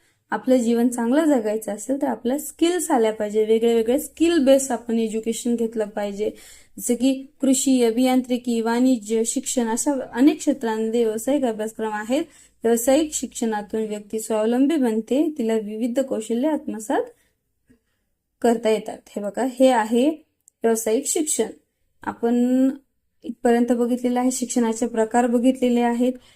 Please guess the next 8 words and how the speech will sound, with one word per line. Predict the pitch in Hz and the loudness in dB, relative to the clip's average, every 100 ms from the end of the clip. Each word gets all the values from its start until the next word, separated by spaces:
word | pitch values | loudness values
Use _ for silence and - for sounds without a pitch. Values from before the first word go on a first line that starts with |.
| _ - | _ -16
शिक्षणाची | - 269 262 262 233 226 | 0 0 2 0 0 0
प्रक्रिया | 254 254 220 240 247 | 0 0 0 2 0
बघितलेली | 240 226 233 240 233 226 226 | 0 -2 -2 -2 -2 0 -2
आहे | 226 226 262 | -2 -4 -6
आणि | 226 220 | -4 -4
सांस्कृतिक | 233 226 220 - 226 220 269 269 | -4 -6 -6 -4 -4 0 -2 0
व्यावसायिक | 220 214 208 208 | -2 -2 -6 -8
शिक्षण | 214 220 - 233 | -8 -10 -6 -2